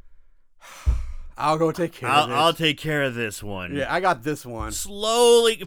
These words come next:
Speaker 2: finishes her drink.
Speaker 1: Yeah.
Speaker 2: Slowly gets up and saunters towards the elevator.
Speaker 1: Now, I will say, even though the, the obvious, uh, you know, oversights and loopholes we've already talked about, the, the mid, the only ones,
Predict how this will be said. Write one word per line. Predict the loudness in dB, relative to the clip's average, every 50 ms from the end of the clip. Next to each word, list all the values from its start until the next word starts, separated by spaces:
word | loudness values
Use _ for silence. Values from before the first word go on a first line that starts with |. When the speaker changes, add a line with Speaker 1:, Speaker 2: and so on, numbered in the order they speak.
| -6
Speaker 2:
finishes | -2 -2 0 2 2 0 2 2
her | 2 2 2
drink. | 2 4 4 4 4 2 -4 -6 -10 -12 -16 -18 -14 -6
Speaker 1:
Yeah. | -2 0 0 0
Speaker 2:
Slowly | 0 -4 -6 -8 -4 0 4 6 8 8 8 6 6 2 0 0
gets | 0 -2 -2 -2 -2 -2
up | 0 0 0 0 -2 -6
and | -8 -6 -6
saunters | -8 -6 -2 0 0 0 0 -2 -4 -4 -4 -4 -4 -4 -8
towards | -8 -6 -6 -4 -6 -6 -8
the | -10 -8 -8
elevator. | -8 -8 -10 -8 -4 0
Speaker 1:
Now, | 0 2 2 0 0 2
I | 2 2
will | 2 2 -2 -2
say, | -2 -2 0 0 0 -2 -4 -6 -12 -12
even | -10 -8 -6 -4
though | -4 -4 -4 -6 -10 -20 -20 -20 -20 -20 -20 -20 -20 -20
the, | -16 -14 -12 -10
the | -8 -6 -2 2
obvious, | 4 4 4 4 0 -2 -2 -2 -4 -4 -8 -16 -18 -18 -18 -10 -4
uh, | -2 0 2 2 2 2 0 -2 -4 _ _ _ _ _ _ _ _ _ _ _ _ _ _ _ _ _ _ _ _ _ _ _ _ _ -12
you | -8 -4 -2
know, | -2 -2 -2 -2 0
oversights | 2 2 2 2 0 0 0 0 0 0 -4 -6
and | -6 -4 -2 -2
loopholes | -2 -2 -2 -4 -4
we've | -2 0 0
already | 0 0 0
talked | -4 -6 -2 0 0 0 0
about, | -2 -6 -6 -6
the, | -8 -8
the | -8 -8 -8
mid, | -6 -4 -4 -4 -4
the | -4
only | -4 -6
ones, | -6 -6 -8 -10